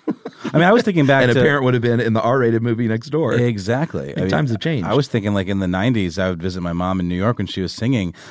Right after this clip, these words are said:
Speaker 1: and I was, like, maybe eleven, twelve, and she'd let me walk around by myself the city.
Speaker 2: Uh, that's New York, though.
Speaker 1: Well, kind of.
Speaker 2: Kids do that.
Speaker 1: But now I think back on it, I'm like, it was a little sketchy back in those days. You know, it's certainly safer now, but,
Speaker 2: Yeah.
Speaker 1: like, back in the nineties, it was a little,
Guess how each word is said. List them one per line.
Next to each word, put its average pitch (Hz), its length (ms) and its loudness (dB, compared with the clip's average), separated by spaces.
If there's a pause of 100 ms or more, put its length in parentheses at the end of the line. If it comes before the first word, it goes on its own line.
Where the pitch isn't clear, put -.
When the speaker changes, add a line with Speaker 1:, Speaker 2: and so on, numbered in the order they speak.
(160)
Speaker 1:
and 90 200 -4
I 87 60 -4
was, 85 140 -6
like, 85 160 -8
maybe 87 380 -6
eleven, 90 380 -4
twelve, 113 360 -4
and 90 120 -6
she'd 131 200 -8
let 165 180 -2
me 139 120 0
walk 90 280 -4
around 101 400 -4
by 82 120 -10
myself 90 580 -10
the 87 100 -18
city. - 400 -10 (220)
Speaker 2:
Uh, 123 180 -2
that's 139 280 -4
New 92 100 -4
York, 80 260 -6
though. 76 320 -8
Speaker 1:
Well, - 100 -12
kind 226 300 4
of. 101 60 4
Speaker 2:
Kids 131 260 0
do 92 200 -2
that. 82 180 -2
Speaker 1:
But 156 100 4
now 220 140 4
I 202 80 6
think 151 200 2
back 185 280 2
on 117 160 4
it, 110 100 2
I'm 113 100 2
like, 107 300 0 (280)
it 262 40 -6
was 349 140 -4
a 254 40 0
little 117 200 2
sketchy 302 420 0
back 113 240 0
in 82 100 -2
those 71 200 -12
days. - 280 -16
You 92 60 -6
know, 120 160 -2
it's 139 100 -6
certainly 123 320 -2
safer 135 400 -4
now, 87 220 -4
but, 87 140 0
Speaker 2:
Yeah. 139 240 2
Speaker 1:
like, 131 80 2
back 127 60 -6
in 110 80 -2
the 92 40 -2
nineties, 98 400 -2
it 92 60 -6
was 85 100 -8
a 90 60 -4
little, 92 320 -2